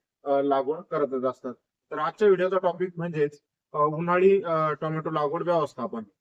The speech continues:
तर हे उन्हाळी टोमॅटो लागवड व्यवस्थापन जे आपण, अ, पंधरा पंधरा दिवसाचे टप्पे म्हणून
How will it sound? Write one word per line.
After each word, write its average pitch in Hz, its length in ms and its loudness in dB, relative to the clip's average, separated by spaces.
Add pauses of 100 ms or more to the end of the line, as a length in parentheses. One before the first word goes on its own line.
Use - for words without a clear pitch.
(220)
तर 160 60 -8
हे 160 80 -6
उन्हाळी 175 400 -2
टोमॅटो 190 320 -2
लागवड 175 300 0
व्यवस्थापन 156 540 -8
जे 151 60 -8
आपण, 156 320 -6 (140)
अ, 147 280 -6
पंधरा 156 340 -8
पंधरा 160 240 -8
दिवसाचे 151 360 -10
टप्पे 143 300 -10
म्हणून 151 340 -10